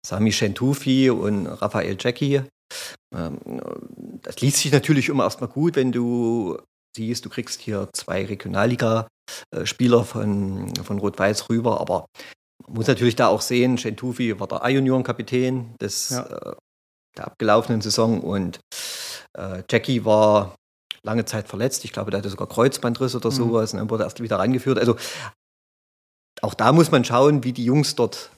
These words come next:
Speaker 1: einschlagen. Sie wollen ja, das ist ja das Ziel auch von Rot-Weiß, sie sollen Spielpraxis dort bekommen. Aber die Oberliga, äh, das ist schon auch eine knackige Liga, da müssen die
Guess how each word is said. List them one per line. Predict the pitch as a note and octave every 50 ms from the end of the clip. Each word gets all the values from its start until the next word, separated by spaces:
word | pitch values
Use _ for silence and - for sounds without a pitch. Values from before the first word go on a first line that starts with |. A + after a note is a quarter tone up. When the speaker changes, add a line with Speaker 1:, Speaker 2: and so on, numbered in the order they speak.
| _
Speaker 1:
einschlagen. | - A2 B2 D3 D3+ - C#3 C3 C3+ C3
Sie | - B2 G#2+
wollen | A#2+ A#2+ B2 B2
ja, | A#2+ A#2 G#2+ G#2
das | G2+ - G#2+ G2
ist | - A2+
ja | - A2
das | G2 F#2+ -
Ziel | - - -
auch | G#2+ -
von | - G#2+
Rot-Weiß, | G2+ F#2+ - F#2 F#2+ G#2 G2+
sie | G2
sollen | F2+ - F#2+ F#2+ G2 G2+ - _ _ _ -
Spielpraxis | - _ D#3 G3 G3+ - - E3+ D#3+ - - - -
dort | - C3 - -
bekommen. | C3 - - C3 B2+ C3 C3 B2+ - _ _ - - - _ _ - - - -
Aber | G#2 G#2+
die | - -
Oberliga, | D#3 D#3+ F3 E3 D#3 E3 E3 D#3 D#3+ C#3+ C3+ C#3 C#3
äh, | C3+ - - - - - - - _ _ _ _ _ _
das | - G#2 -
ist | - - - -
schon | - - -
auch | A2+ A#2 -
eine | A2+ -
knackige | - C#3 D#3+ D#3 G3 F#3+ F3
Liga, | D#3+ D#3 E3 D#3+ F#3 E3+
da | -
müssen | - A2+ G#2+ A#2 A#2
die | A2 A2+ A2+ A2+ G#2+ -